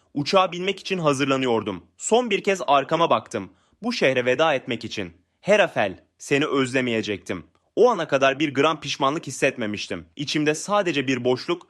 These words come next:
bir uyuşmuşluk vardı. Uçağa biniş kapısından geçmek üzereyken telefonum titredi. Arayan kimliği kontrol etmeden cevapladım. Grayson'ın sesiydi. Keskin ve çaresiz, önemsiz bir şey istiyordu. Sakin kalıp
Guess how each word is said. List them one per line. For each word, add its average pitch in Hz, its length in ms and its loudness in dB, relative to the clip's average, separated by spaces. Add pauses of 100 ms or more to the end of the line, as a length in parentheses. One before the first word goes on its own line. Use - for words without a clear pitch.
(200)
bir 175 180 0
uyuşmuşluk 156 640 -2
vardı. 98 420 0 (120)
Uçağa 170 400 0
biniş 196 220 -4
kapısından 131 500 -4
geçmek 143 380 -4
üzereyken 185 500 -2 (260)
telefonum 156 440 2
titredi. 110 560 -6 (100)
Arayan 160 360 2
kimliği 143 340 -2
kontrol 143 420 0
etmeden 147 400 -2
cevapladım. 117 580 0 (140)
Grayson'ın 165 480 0
sesiydi. 160 580 -6 (200)
Keskin 156 460 -4
ve 139 100 0
çaresiz, 131 640 -2 (240)
önemsiz 143 500 0
bir 120 100 -2
şey 113 200 -4
istiyordu. 98 640 -6
Sakin 160 440 0
kalıp 196 280 0